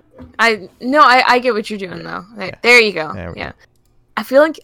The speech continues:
Speaker 1: every single podcast episode, we always bring up parks. And
Speaker 2: 'Cause they're just, they're so easy to, like, compare shit to.
Speaker 1: Yeah.
Speaker 2: Because, fuck, I closed the podcast thing. <laughs>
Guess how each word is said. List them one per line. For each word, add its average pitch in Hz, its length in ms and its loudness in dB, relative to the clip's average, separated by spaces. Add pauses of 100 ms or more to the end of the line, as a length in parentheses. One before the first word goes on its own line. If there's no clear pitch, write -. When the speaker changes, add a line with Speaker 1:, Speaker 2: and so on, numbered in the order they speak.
Speaker 1:
every 208 400 0
single 196 420 -4
podcast 180 560 -4
episode, 208 360 -4
we 175 60 -4
always 165 240 0
bring 175 160 -8
up - 100 -10
parks. - 560 -8 (460)
And 175 260 -4
Speaker 2:
'Cause 196 180 -4
they're 180 120 -2
just, - 420 -10 (420)
they're 151 160 -2
so 156 340 -4
easy 139 380 -6
to, 113 80 -6
like, 107 220 -6 (340)
compare 123 640 -8
shit - 420 -16
to. 87 280 -16 (600)
Speaker 1:
Yeah. 277 340 2 (100)
Speaker 2:
Because, 110 760 -12 (580)
fuck, - 320 -16
I - 80 -10
closed 95 280 -12
the - 80 -14 (140)
podcast - 440 -16
thing. 101 220 -8
<laughs> - 140 -6